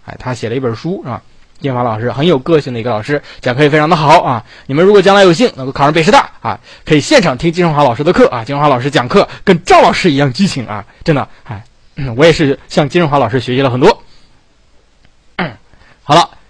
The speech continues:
这个就是心理学研究的四个对象。讲了这么多，你能不能脑子里面记一下心理学研究四大对象？哪四大对象？哪四个对象？哪四个对象？好，你不看，你自己能不能敲出来？哎，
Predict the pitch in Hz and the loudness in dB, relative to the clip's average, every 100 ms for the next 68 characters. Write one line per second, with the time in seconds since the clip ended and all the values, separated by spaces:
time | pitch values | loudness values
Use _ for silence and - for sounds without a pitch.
0 | _ _ - 165 143 139 131 117 _ _ | _ _ 0 2 2 0 -2 -6 _ _
1 | - 180 151 120 120 120 120 123 131 104 | -2 0 0 -2 -6 -6 -6 -4 -4 -6
2 | - 214 143 143 151 - - _ _ - | -6 -4 -2 0 0 -2 -10 _ _ 0
3 | 233 269 302 302 269 285 - _ - 208 | 4 6 6 4 4 2 0 _ -2 2
4 | 220 277 277 262 190 214 208 208 226 185 | 4 6 6 6 4 4 2 0 0 0
5 | 165 - - 185 151 165 139 143 160 185 | 0 0 -2 0 2 0 2 0 0 -2
6 | _ - 214 190 165 156 156 143 135 151 | _ -14 -2 2 2 2 -2 -2 -6 -2
7 | 139 127 120 98 _ _ _ _ _ _ | -4 -4 -8 -10 _ _ _ _ _ _
8 | _ _ - 135 135 151 131 120 113 120 | _ _ -8 -6 -4 -6 -6 -6 -8 -12
9 | _ _ _ _ _ _ _ _ _ _ | _ _ _ _ _ _ _ _ _ _
10 | _ _ _ _ _ _ _ _ _ _ | _ _ _ _ _ _ _ _ _ _
11 | _ - 117 139 127 117 113 - _ _ | _ -10 -8 -6 -6 -6 -8 -14 _ _
12 | _ _ 135 156 170 240 196 - _ - | _ _ -2 0 2 2 2 -4 _ -16
13 | 131 151 147 160 170 165 156 - _ _ | -6 -4 -2 0 2 4 2 -2 _ _
14 | _ _ 113 101 | _ _ -16 -16